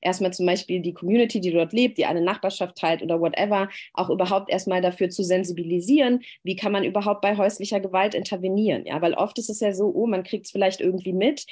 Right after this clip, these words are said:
aber es wird dann doch individualisiert. Es gibt gar keine andere Möglichkeit für die Leute auch oft, als zu denken, okay, ich rufe die Polizei. Aber hier sehen wir auch wieder,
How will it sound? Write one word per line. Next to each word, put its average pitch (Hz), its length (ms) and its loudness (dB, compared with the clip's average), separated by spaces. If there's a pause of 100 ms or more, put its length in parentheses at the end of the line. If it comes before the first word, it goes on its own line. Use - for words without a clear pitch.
(220)
aber 202 140 2
es 202 120 0
wird 208 120 2
dann 208 160 2
doch 220 200 4
individualisiert. 151 800 -2
Es - 100 -12
gibt - 200 -2
gar 208 120 2
keine 190 260 -2
andere 190 240 0
Möglichkeit 185 680 0 (360)
für 254 160 4
die 247 120 8
Leute 175 380 4
auch 175 100 -4
oft, - 220 -4
als 170 160 0
zu 180 60 -10
denken, 175 180 2
okay, 180 160 -2
ich 185 120 -4
rufe - 120 -8
die 190 80 -4
Polizei. 151 600 -2
Aber 165 140 0
hier 214 240 2
sehen 208 180 4
wir 185 180 2
auch 262 120 -2
wieder, 175 300 2